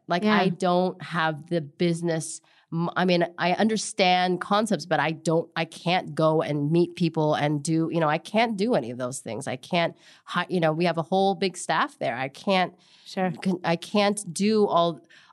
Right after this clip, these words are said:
Speaker 1: all these, um, but it's actually been interesting because it's a different staff that I didn't really know. You know, millennials are wonderful, but they work in a totally different way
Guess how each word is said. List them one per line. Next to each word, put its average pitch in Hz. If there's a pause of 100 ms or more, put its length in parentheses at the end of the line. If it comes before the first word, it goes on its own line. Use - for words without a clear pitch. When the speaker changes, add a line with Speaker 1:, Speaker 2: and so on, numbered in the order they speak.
(100)
Speaker 1:
all 170
these, 165
um, 147 (120)
but 214
it's 214
actually 247
been 208
interesting 175
because 147
it's -
a 156
different 156 (100)
staff 156
that -
I 214
didn't 180
really 160 (280)
know. 160 (260)
You 220
know, 196
millennials 180
are 175
wonderful, 156
but 156
they 170
work 151
in 151
a 135
totally 139
different -
way 113